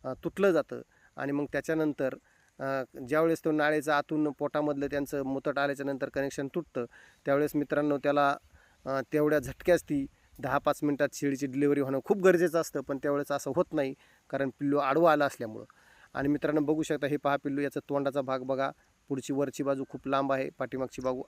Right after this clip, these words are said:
आ, बाजू आपरी आहे आणि पुढचे टंगडे असे वाकडे आहेत. अशा पद्धतीचं हे कुपोषित पिल्लू तयार झालेलं आहे.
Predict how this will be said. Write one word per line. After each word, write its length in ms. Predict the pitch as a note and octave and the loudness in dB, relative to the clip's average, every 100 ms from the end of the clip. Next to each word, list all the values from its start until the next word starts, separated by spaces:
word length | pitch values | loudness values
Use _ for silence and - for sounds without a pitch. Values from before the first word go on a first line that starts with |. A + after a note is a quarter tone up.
| - | -14
आ, 280 | - B2 C3 | -8 -4 -2
बाजू 280 | C3+ C3 | 0 0
आपरी 320 | C#3 D3 D3 C#3 | 0 -2 0 -2
आहे 120 | G2+ - - - | -4 -12 -20 -16
आणि 120 | B2 C3+ - | -10 -8 -6
पुढचे 220 | C3+ C#3+ | -6 -4
टंगडे 300 | C#3+ C#3 C3+ | -4 0 -2
असे 160 | C3+ | -2
वाकडे 360 | C3 C#3 - D3 | -2 -2 0 -2
आहेत. 180 | C3 C3 | -2 -2
अशा 200 | C3 D#3 | -4 -4
पद्धतीचं 500 | - C3+ C3 B2+ C3+ | -4 -4 -4 -6 -8
हे 60 | |
कुपोषित 420 | C3+ C#3+ D#3+ - C#3 | -8 -6 -6 -6 -8
पिल्लू 160 | C#3 C3 B2 | -6 -4 -2
तयार 200 | A#2+ A#2 | -4 -4
झालेलं 320 | A2+ A#2 A#2 | -6 -6 -6
आहे. 200 | A#2 | -6